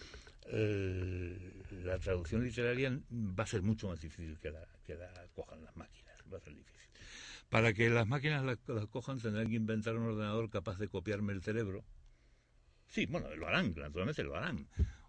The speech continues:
Un ordenador que me copie el cerebro, lo ponga en el disco duro, eh, lea el texto y lo traduzca como yo lo traduciría. Eso,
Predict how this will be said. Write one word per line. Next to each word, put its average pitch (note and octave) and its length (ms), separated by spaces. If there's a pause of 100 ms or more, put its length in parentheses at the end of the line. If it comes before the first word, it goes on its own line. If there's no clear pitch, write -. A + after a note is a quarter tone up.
Un G#2+ 140
ordenador A2+ 340
que G2+ 100
me E2+ 100
copie G#2+ 260
el A2 80
cerebro, A#2+ 320
lo A2 80
ponga G2+ 220
en G#2+ 60
el G#2+ 60
disco A2 260
duro, B2+ 280 (400)
eh, G2+ 380
lea F2+ 560
el A2 100
texto B2+ 240
y C3+ 60
lo C3+ 80
traduzca F2+ 320
como F#2 160
yo G#2+ 100
lo A2 80
traduciría. D2+ 560 (1300)
Eso, C3 320